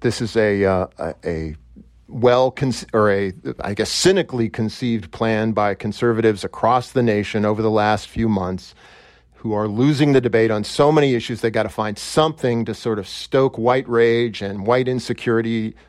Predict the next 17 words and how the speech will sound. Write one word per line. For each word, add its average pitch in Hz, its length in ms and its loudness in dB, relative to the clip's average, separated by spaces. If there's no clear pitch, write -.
insecurity 120 560 0
of 110 100 2
white 113 240 4
voters 107 400 0
going 110 240 2
into 107 140 0
the 98 80 -8
twenty 107 260 -2
twenty-two 107 480 -2
election. 104 360 -4
So 107 140 -6
they've 104 280 -6
manufactured 117 800 -2
out 101 160 -2
of 87 80 -10
whole 131 240 2
cloth 107 560 0